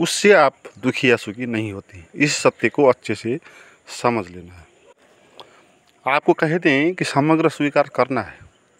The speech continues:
जो कुछ भी आपके जीवन में घटे, तो आप तुरंत ही कहेंगे, "गुरुजी, मैं स्वीकार कर नहीं पाता हूँ इस चीज़ को।" तो आप समझे नहीं। समग्र स्वीकार का ये अर्थ ये है कि आप उस घटना को भी स्वीकार करेंगे और उस घटना के कारण जो आपके मन में प्रभाव पड़ गया उस प्रभाव को भी स्वीकारेंगे।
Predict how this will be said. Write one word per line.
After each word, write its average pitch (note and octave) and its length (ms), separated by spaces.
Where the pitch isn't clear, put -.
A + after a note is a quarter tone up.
जो B2+ 140
कुछ D3+ 280
भी D#3+ 80
आपके C3 340
जीवन A2+ 280
में A2+ 160
घटे, G2+ 220
तो - 120
आप B2+ 160
तुरंत D3+ 280
ही C3+ 100
कहेंगे, C3 480
"गुरुजी, A#2+ 400
मैं A2+ 240
स्वीकार D#3+ 500
कर D#3 140
नहीं E3+ 160
पाता B2+ 300
हूँ C3 100
इस C#3 220
चीज़ A2 200
को।" F#2 160
तो D3 60
आप C#3 200
समझे C#3+ 420
नहीं। F#2 180
समग्र E3+ 440
स्वीकार E3+ 360
का - 120
ये D3+ 120
अर्थ C#3+ 260
ये A#2+ 160
है A2 260
कि D#3 100
आप E3 240
उस F3+ 240
घटना B2+ 340
को D3+ 180
भी F3+ 80
स्वीकार C#3+ 380
करेंगे A2 480
और F#3 200
उस E3+ 280
घटना C#3 280
के D#3+ 140
कारण D3+ 300
जो C#3 140
आपके C3 340
मन A#2+ 200
में F3+ 180
प्रभाव C#3 380
पड़ B2 100
गया B2 200
उस C3+ 160
प्रभाव F#3 440
को F#3 120
भी F#3 140
स्वीकारेंगे। G2 540